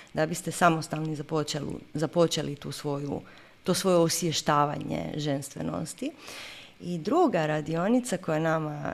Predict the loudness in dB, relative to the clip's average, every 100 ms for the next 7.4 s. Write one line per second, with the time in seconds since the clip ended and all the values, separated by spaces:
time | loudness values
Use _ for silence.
0 | 0 4 4 4 2 2 4 4 2 2
1 | -4 -8 -6 -2 -4 -6 -8 -4 0 2
2 | 0 -2 -6 -8 -6 -4 -4 -4 -4 -6
3 | -4 -2 -2 -2 -2 -2 -4 -2 0 0
4 | 0 0 0 -2 -2 -2 -2 -6 -18 -20
5 | _ 0 0 0 2 2 2 4 4 2
6 | 0 -4 -4 -4 -6 -4 0 0 0 -4
7 | -4 -6 -8